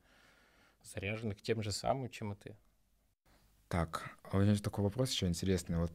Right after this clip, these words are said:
Speaker 2: в самом начале, когда мы с тобой начали говорить про разработку игр, ты сказал, что каждый человек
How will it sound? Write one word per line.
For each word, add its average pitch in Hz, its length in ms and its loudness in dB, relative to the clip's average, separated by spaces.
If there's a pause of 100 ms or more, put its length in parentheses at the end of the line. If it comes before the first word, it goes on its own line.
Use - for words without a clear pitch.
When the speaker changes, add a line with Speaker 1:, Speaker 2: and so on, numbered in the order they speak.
Speaker 2:
в - 60 -10
самом 92 220 4
начале, 90 280 2
когда 87 220 0
мы 90 80 4
с - 60 -4
тобой 90 180 0
начали 87 280 0
говорить 90 280 0
про 92 140 0
разработку 90 500 0
игр, 139 260 2
ты 92 140 -4
сказал, 92 340 0
что 87 500 0 (520)
каждый 90 300 0
человек 101 540 4